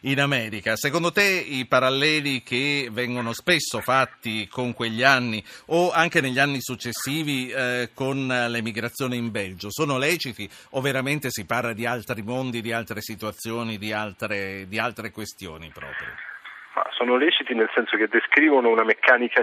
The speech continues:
Speaker 2: simile, ma le situazioni sono ovviamente differenti. Eh, sono ovviamente differenti perché questa volta siamo noi europei il paese che accoglie, siamo, sono diverse le condizioni perché le condizioni economiche sono molto diverse e anche quelle demografiche.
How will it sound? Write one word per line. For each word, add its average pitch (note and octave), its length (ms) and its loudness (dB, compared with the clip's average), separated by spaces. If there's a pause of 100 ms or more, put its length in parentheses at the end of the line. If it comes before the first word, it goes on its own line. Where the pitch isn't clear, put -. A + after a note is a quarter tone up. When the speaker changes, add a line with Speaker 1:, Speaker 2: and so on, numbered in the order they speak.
(120)
Speaker 2:
simile, A2 420 4
ma G#2+ 100 6
le G#2 180 4
situazioni A#2+ 680 4
sono G#2 240 2
ovviamente A2 720 4
differenti. G#2 680 2 (560)
Eh, G2 300 0
sono G#2 200 2
ovviamente G#2 340 2
differenti A2+ 500 4
perché - 240 -2
questa G#2+ 300 0
volta A2 340 4
siamo G#2 240 0
noi G#2+ 380 4
europei G#2 640 6
il F#2+ 140 -4
paese G#2 400 4
che B2 100 6
accoglie, D3+ 580 6
siamo, G#2+ 380 4
sono A#2+ 220 4
diverse A#2 440 4
le A2 100 4
condizioni A2 540 2
perché G#2+ 480 2
le - 100 -2
condizioni A2+ 440 2
economiche A2+ 680 6
sono G2 200 -4
molto G2 300 -2
diverse C3 640 6 (360)
e C3+ 100 4
anche D3 260 6
quelle B2+ 240 6
demografiche. A#2+ 800 4